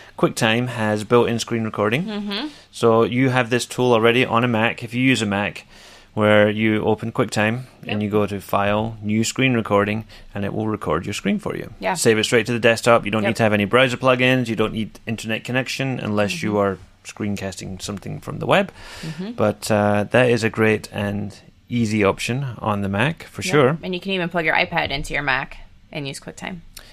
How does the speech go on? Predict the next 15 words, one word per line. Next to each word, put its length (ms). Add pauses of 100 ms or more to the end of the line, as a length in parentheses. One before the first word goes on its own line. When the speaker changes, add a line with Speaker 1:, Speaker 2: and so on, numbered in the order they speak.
(140)
Speaker 1:
You 240
Speaker 2:
to 100
Speaker 1:
can. 180
Speaker 2:
record 160
that 200
too. 180
Speaker 1:
Yes. 380
Speaker 2:
Although 440
iPad 380
now 200
has 300
its 200
own 160
screen 300
recording 520